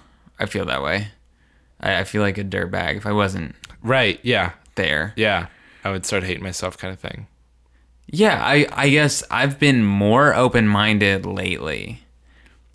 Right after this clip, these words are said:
Speaker 1: 'Cause I'd always see that, like, some nanny raising the kids and the
Speaker 2: Right.
Speaker 1: parents are just kind of there sometimes.
Speaker 2: Yeah.
Speaker 1: Um, but I'm more open-minded to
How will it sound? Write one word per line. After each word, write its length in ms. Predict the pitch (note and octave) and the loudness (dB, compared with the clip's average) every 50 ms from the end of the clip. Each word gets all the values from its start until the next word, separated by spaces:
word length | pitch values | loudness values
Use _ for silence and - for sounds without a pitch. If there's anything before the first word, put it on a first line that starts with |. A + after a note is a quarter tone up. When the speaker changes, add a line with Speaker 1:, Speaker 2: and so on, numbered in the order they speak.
| _ _ - | _ _ -6
Speaker 1:
'Cause 140 | - B2 B2 | -2 0 2
I'd 80 | D3 C#3+ | 4 4
always 240 | D3 D3 C3+ A2 | 4 4 4 2
see 160 | - - A2 G2+ | 2 2 2 2
that, 280 | G2+ G2 G2 G2 D2 | 2 2 2 0 -2
like, 120 | D2+ G2 - | -2 -4 -4
some 240 | - G#2+ G2 G2 | -2 -2 0 0
nanny 380 | F#2+ F#2+ F#2 F2 F#2+ G2 G2 F#2+ | 0 0 0 2 2 2 0 0
raising 460 | F#2 F2+ F#2 G2 G2 G2+ G2 G2 F#2+ | 0 0 0 0 -2 -2 -4 -4 -4
the 60 | G2 | -6
kids 460 | G2+ - - F#2+ F2+ F#2+ G2 F#2+ - F#2 | -6 -6 -4 -2 0 0 -2 -2 -6 -8
and 100 | F2 F2 | -8 -6
the 60 | G2 | -2
Speaker 2:
Right. 180 | G#2+ G#2+ G#2 G2 | 0 0 2 2
Speaker 1:
parents 200 | G2 F#2+ - G2 | 2 0 0 -2
are 40 | G2 | -4
just 140 | F#2+ - - | -4 -4 -2
kind 140 | G#2 G2+ G2+ | -2 -2 -2
of 140 | F#2 F#2 F#2+ | -2 -4 -4
there 280 | F#2+ F2+ F2 F#2+ A2 | -4 -2 0 0 0
sometimes. 760 | A2 - D3 C#3+ C#3+ D#3 E3 D3+ D#3 E3 E3+ F3 F3 F3 - - | 0 0 -2 0 0 0 0 0 0 0 0 0 -2 -4 -4 -2
Speaker 2:
Yeah. 260 | G#2+ G2+ F#2+ G2+ - - - - - _ _ _ _ - | -2 0 0 -2 -4 -8 -16 -20 -20 _ _ _ _ -2
Speaker 1:
Um, 600 | A#2+ B2 B2+ B2 B2 B2 B2 A#2+ A#2+ A#2+ A#2+ A#2+ - _ _ _ _ _ _ _ - - _ _ _ | 0 2 2 2 4 4 2 2 0 -2 -4 -6 -12 _ _ _ _ _ _ _ -20 -20 _ _ _
but 180 | - D#3 E3 - | 2 2 2 4
I'm 140 | D3 D#3+ F3 | 4 4 4
more 260 | F3+ F#3 F#3 F3 C3+ B2 | 6 6 6 6 6 6
open-minded 840 | C3+ C3 C#3 C3 B2 A#2 A2 G#2+ A2 A2+ A2 A2 G#2+ G2+ F#2+ F#2+ - | 6 6 6 4 4 4 4 4 4 4 4 4 4 2 2 0 -2
to 560 | - G#2+ G#2 G2+ G2 F#2+ F#2+ F#2+ F#2 E2+ | 0 2 2 2 2 0 0 0 -2 -2